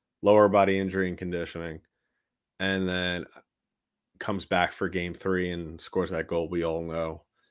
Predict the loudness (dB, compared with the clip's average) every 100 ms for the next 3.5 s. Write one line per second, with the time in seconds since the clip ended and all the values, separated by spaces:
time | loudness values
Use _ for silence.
0 | _ -10 -8 -8 -6 -4 0 2 2 0
1 | -4 -8 -10 -12 -12 -10 -6 -6 -6 -8
2 | -10 -10 -16 _ 4 10 10 10 10 8
3 | 6 6 6 4